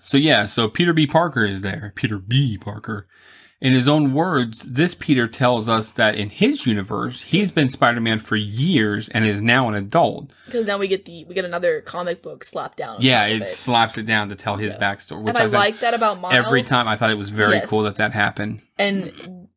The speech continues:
Speaker 2: I like that about this, 'cause the second one time it happens is when Miles is, like,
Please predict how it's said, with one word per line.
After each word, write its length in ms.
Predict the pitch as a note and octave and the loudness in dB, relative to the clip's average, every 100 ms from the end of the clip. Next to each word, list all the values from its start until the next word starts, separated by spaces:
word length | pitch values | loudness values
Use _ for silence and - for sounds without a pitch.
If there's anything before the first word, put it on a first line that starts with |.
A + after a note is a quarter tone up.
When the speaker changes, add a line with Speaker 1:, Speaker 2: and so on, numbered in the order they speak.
| _ _ G#3 A3+ _ - - | _ _ -20 -20 _ -10 -2
Speaker 2:
I 120 | G#3 | 2
like 180 | G#3 G#3+ | 2 4
that 140 | A3 | 2
about 300 | F3+ F3+ F3+ | 2 0 0
this, 160 | F3+ F#3 | -2 -6
'cause 240 | - G3+ | -6 -4
the 80 | F#3+ | -2
second 320 | - G#3 G#3 | 0 -2 -2
one 100 | F3+ | -6
time 200 | - F3 | -2 -2
it 60 | E3+ | -2
happens 460 | F3+ D#3+ E3+ D#3+ E3 | -6 -4 -6 -8 -12
is 140 | F3 | -10
when 120 | E3+ | -8
Miles 420 | E3 D#3+ D#3+ - | -4 -4 -6 -8
is, 160 | D#3+ F3+ | -10 -8
like, 220 | D3 D#3+ | -8 -10